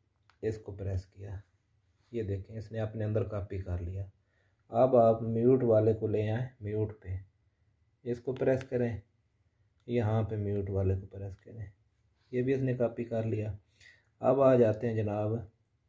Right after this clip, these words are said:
इनकी तरफ, यहाँ पे आप एक press करें,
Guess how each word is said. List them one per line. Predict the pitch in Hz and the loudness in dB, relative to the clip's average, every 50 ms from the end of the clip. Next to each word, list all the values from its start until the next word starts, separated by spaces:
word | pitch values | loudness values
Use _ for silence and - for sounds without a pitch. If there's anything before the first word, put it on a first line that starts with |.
| _ _ - | _ _ -8
इनकी | 113 113 117 110 117 98 | -6 -6 -6 -6 -6 -10
तरफ, | 98 101 98 101 101 95 98 - 110 95 - _ _ _ _ _ _ _ _ _ _ _ _ _ _ _ _ - | -8 -8 -8 -6 -6 -8 -10 -10 -12 -14 -14 _ _ _ _ _ _ _ _ _ _ _ _ _ _ _ _ -8
यहाँ | 123 117 120 110 113 117 123 127 | -2 0 2 2 4 4 4 2
पे | 127 123 117 101 | 2 2 2 4
आप | 101 101 101 98 - - - | 4 4 2 0 -6 -10 -6
एक | 104 104 107 - - | -4 -4 -4 -4 -4
press | 143 131 139 139 139 | -2 0 0 0 -2
करें, | - - 139 139 131 127 127 | -6 -8 -6 -4 -4 -4 -4